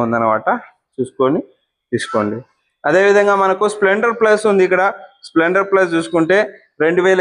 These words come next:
ఇరవై నాలుగు మోడల్, పద్నాలుగు వేల మూడు వందల డెబ్బై ఏడు కిలోమీటర్లు అయితే తిరిగిందనమాట. ఫోర్టీన్ థౌజండ్ త్రీ హండ్రెడ్ అండ్ సెవెంటీ సెవెన్ కిలోమీటర్స్ అయితే డ్రైవ్ అయిన అనమాట. బండి కండిషన్ కూడా నీట్ కండిషన్‌లోనే ఉంది, చూసుకోవచ్చు. బాడీ కానీ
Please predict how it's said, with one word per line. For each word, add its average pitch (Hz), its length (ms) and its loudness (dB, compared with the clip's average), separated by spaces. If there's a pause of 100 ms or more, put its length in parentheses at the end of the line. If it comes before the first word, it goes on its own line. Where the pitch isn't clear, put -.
(120)
ఇరవై 165 220 4 (140)
నాలుగు 156 320 2
మోడల్, 156 280 2 (320)
పద్నాలుగు 190 520 2
వేల 180 240 4 (160)
మూడు 175 180 2
వందల 165 240 2 (140)
డెబ్బై 147 320 0
ఏడు 143 180 0
కిలోమీటర్లు 143 500 0
అయితే 135 160 -2 (120)
తిరిగిందనమాట. 123 600 -2 (600)
ఫోర్టీన్ 151 360 0
థౌజండ్ 151 340 0
త్రీ 156 180 0
హండ్రెడ్ 131 300 0
అండ్ 147 160 -4
సెవెంటీ 127 360 0
సెవెన్ 123 280 0
కిలోమీటర్స్ 120 560 -2
అయితే 127 200 0 (480)
డ్రైవ్ 127 220 2
అయిన 131 160 0
అనమాట. 120 300 0 (500)
బండి 131 200 0
కండిషన్ 131 540 -2
కూడా 135 220 2
నీట్ 123 220 -2
కండిషన్‌లోనే 123 680 0
ఉంది, 127 160 0 (160)
చూసుకోవచ్చు. 120 560 -2 (560)
బాడీ 117 280 0
కానీ 120 200 -2